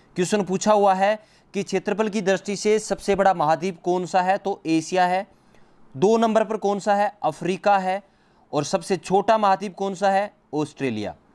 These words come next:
तो ये थे महाद्वीप से इंपॉर्टेंट क्वेश्चन।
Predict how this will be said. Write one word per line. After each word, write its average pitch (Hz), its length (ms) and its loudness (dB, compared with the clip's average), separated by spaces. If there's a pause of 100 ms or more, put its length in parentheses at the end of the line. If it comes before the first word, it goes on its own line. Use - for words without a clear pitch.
(460)
तो 190 80 2
ये 220 200 2
थे 247 220 0
महाद्वीप 170 520 0
से 214 200 -2 (140)
इंपॉर्टेंट 180 440 -2
क्वेश्चन। 214 300 -4